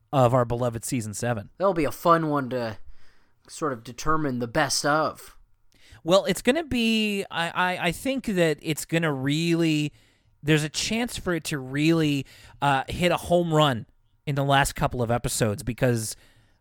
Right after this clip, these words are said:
Speaker 1: uh, we've got one big episode coming up for the end of the season. And next time here on Elwood City Limits, we're gonna be talking about Prunella Sees the Light and an episode called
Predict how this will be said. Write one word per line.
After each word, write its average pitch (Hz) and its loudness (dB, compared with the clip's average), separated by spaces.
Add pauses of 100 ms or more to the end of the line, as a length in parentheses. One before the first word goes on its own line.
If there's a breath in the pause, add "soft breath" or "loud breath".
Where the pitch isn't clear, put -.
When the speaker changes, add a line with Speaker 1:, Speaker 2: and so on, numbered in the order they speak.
Speaker 1:
uh, 113 2
we've 113 -2
got 131 2
one 170 4
big 170 2
episode 156 -2
coming 139 -2
up 127 -2
for 127 -2
the 120 -6
end 139 0
of 131 -4
the 123 -4
season. 113 -2 (520 soft breath)
And 139 2
next 175 2
time 185 2
here 170 0
on 151 2
Elwood 143 0
City 135 -2
Limits, 135 0
we're 139 -4
gonna 147 0
be 147 -4
talking 170 -4
about 139 0 (300 loud breath)
Prunella 175 2
Sees 190 -2
the 151 0
Light 139 -2 (580)
and 139 2
an 143 2
episode 233 2
called 202 4